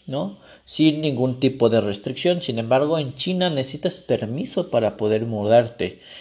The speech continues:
Y en el caso de las empresas es de igual manera. Tú necesitas un permiso para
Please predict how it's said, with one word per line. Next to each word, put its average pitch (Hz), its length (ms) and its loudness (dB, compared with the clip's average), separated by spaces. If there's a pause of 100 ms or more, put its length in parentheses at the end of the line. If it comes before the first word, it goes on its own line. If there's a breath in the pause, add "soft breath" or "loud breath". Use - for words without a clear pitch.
(200 loud breath)
Y 143 460 4
en 113 160 -2
el 101 100 -6
caso 123 240 0
de 170 80 6
las - 160 4
empresas 117 440 -4
es - 280 -6 (100)
de 107 100 0
igual 104 260 -2
manera. 101 500 -2
Tú 123 140 -2
necesitas 123 580 -6
un 113 140 -4
permiso 120 440 -4
para 120 300 0